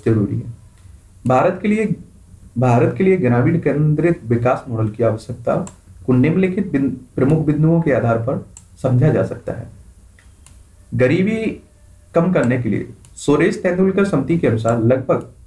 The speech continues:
बाईस प्रतिशत आबादी गरीबी रेखा से नीचे है। सतत विकास लक्ष्यों को प्राप्त करने के लिए ग्रामीण क्षेत्रों में प्रति व्यक्ति आय बढ़ाकर गरीबों, गरीबी को कम करने का लक्ष्य होना चाहिए।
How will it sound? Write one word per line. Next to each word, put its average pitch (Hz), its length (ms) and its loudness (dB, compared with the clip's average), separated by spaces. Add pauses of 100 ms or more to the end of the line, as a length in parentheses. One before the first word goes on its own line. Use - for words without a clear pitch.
(100)
बाईस 143 280 0
प्रतिशत 175 460 -2
आबादी 117 600 -2 (580)
गरीबी 156 360 2
रेखा 190 300 2
से 190 140 -2
नीचे 110 300 -2
है। - 220 -10 (360)
सतत 175 300 0
विकास 180 340 0
लक्ष्यों 180 420 0
को 151 100 0
प्राप्त 123 340 0
करने 156 220 0
के 170 100 -2
लिए 165 100 2
ग्रामीण 120 380 0
क्षेत्रों 127 340 -4
में 110 140 -4
प्रति - 500 -2
व्यक्ति 165 400 -2
आय 123 160 2
बढ़ाकर 127 580 -2 (480)
गरीबों, 175 840 2 (220)
गरीबी 143 320 2
को - 140 -2
कम 151 240 2
करने 156 280 2
का 175 260 -4 (200)
लक्ष्य 117 380 0
होना 107 120 -4
चाहिए। 120 300 -10